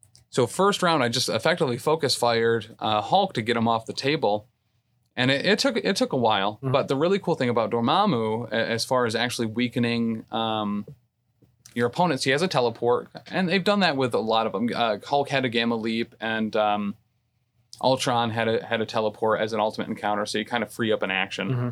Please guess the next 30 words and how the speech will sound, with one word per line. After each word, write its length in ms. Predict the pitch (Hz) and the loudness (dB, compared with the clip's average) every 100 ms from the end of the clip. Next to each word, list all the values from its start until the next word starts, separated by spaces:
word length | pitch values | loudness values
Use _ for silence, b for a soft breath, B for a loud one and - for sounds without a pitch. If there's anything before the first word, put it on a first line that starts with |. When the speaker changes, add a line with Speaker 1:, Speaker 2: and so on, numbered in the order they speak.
| - _ - | -8 _ -2
Speaker 1:
Uh, 160 | 107 | 0
but 160 | 101 113 | 0 0
his 200 | 117 110 | -2 0
basic, 400 | 160 180 - - | 0 0 -2 -2
like, 240 | 107 104 - | -4 -4 0
builder, 400 | 208 180 113 104 | 0 2 0 -2
he 100 | 139 | -2
gets 220 | 175 127 | 0 2
no 480 | 127 175 226 233 208 | 2 2 2 0 -2
power 420 | - 185 147 110 | -2 2 2 2
for 200 | - 104 | 0 -4
any 240 | - 131 123 | 0 0 0
of 100 | 120 | -2
his 120 | 101 | -6
attacks. 400 | 98 104 85 - | -4 -4 -4 -6
He 80 | 113 | -8
gets 120 | 107 | -8
power 320 | - 113 104 - | -2 0 0 0
only 320 | 139 151 147 | -2 0 0
from 160 | 135 127 | 0 0
the 80 | 120 | 0
amount 200 | 113 104 | 0 -2
of 80 | 104 | -2
portals 340 | 180 185 170 | 0 0 0
that 140 | 165 160 | 2 2
are 120 | 151 | 2
available 480 | 147 147 143 143 - | 2 0 2 0 0
and 220 | 123 117 | -2 -2
his 140 | 113 | -4
presence. 540 | - 113 101 73 - | -2 0 0 -2 -14